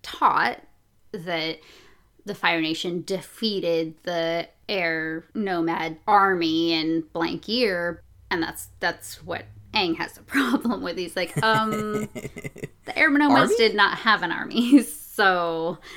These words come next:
Speaker 1: that's incorrect." So I would have just loved to see, like, an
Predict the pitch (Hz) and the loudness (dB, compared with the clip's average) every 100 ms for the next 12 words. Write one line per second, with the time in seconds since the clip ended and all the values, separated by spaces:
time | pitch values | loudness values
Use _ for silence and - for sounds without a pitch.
0 | - - 202 208 226 - 180 165 - - | -20 -12 -2 0 0 -2 -4 -4 -4 -2
1 | - - - - - - - - 269 220 | -4 -12 -18 -20 -20 -20 -6 0 4 6
2 | 202 190 185 - _ 226 240 226 226 214 | 4 0 -4 -8 _ 4 6 4 0 -8
3 | 208 190 190 196 196 196 180 175 170 - | -4 0 0 -2 -6 -6 -4 -6 -8 -6
4 | 202 | -6